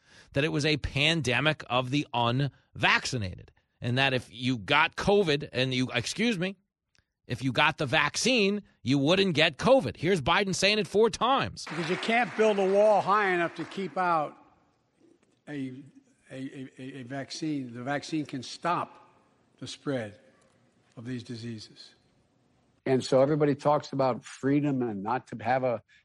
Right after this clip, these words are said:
Speaker 2: to ha-, have a shot or have a test. Well, guess what? It's a, how about patriotism?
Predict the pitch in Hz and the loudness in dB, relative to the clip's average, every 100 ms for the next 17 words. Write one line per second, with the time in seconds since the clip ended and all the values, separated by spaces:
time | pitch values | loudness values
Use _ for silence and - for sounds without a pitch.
0 | _ - 117 113 123 117 131 120 - 127 | _ -10 -6 0 2 2 0 -2 2 4
1 | 131 117 98 113 123 110 - 131 131 - | 4 2 -4 -6 -4 -4 -2 0 0 -4
2 | _ - 135 147 180 196 214 185 - _ | _ -6 -2 2 2 2 2 2 -2 _
3 | _ _ _ - 131 175 185 127 139 190 | _ _ _ -8 -4 -2 -2 -2 -2 0
4 | 208 156 202 202 165 - 113 95 | 0 0 0 2 0 0 -2 -2